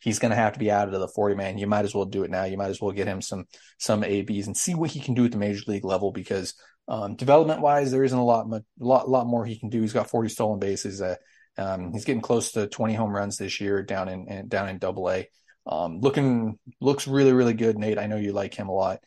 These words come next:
Um, but anybody that can help the team, anybody at all, you bring, you bring those guys up.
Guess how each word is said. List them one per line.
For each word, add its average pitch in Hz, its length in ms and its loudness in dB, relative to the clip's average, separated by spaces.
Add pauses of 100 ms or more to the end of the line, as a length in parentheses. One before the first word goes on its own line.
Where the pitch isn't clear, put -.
(300)
Um, 92 320 -6
but 147 160 -2
anybody 190 320 8
that 151 140 4
can 131 100 -4
help 135 200 2
the - 60 -20
team, 95 300 -6 (320)
anybody 147 440 4
at 117 80 2
all, 92 280 0 (240)
you 107 140 -2
bring, 113 320 -2
you 113 80 0
bring 127 240 2
those 117 180 4
guys 110 280 4
up. 101 240 2